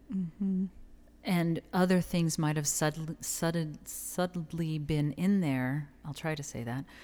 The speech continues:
Speaker 2: Um, like her education, her accent,
Speaker 1: Her accent,
Speaker 2: her
Speaker 1: yeah.
Speaker 2: immigration status, those kinds of things could have added
Speaker 1: Mm-hmm.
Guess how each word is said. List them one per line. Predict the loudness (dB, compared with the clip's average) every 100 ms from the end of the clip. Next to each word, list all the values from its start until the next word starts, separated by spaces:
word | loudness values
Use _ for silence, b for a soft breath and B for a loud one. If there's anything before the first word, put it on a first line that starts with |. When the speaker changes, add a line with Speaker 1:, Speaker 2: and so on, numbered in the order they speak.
| B B -6
Speaker 2:
Um, | 2 4 4 0 -4
like | 0 2 0 -4 -14 -16 -18 -20 -8
her | -4 -2
education, | -2 -2 0 0 0 -4
her | -4 -6
accent, | -2 0 0 -2 0 0 0
Speaker 1:
Her |
accent, | -4 -4 -2 -2 -2 -2
Speaker 2:
her | 0
Speaker 1:
yeah. | 2
Speaker 2:
immigration | 2 2 0 0 -4
status, | -6 -6 -6 -6 -2
those | 0 0
kinds | -2 -4 -4
of | -6
things | -4 -4 -6
could | -6 -4
have | -2 -4 -6 -10
added | -2 0 0
Speaker 1:
Mm-hmm. | 0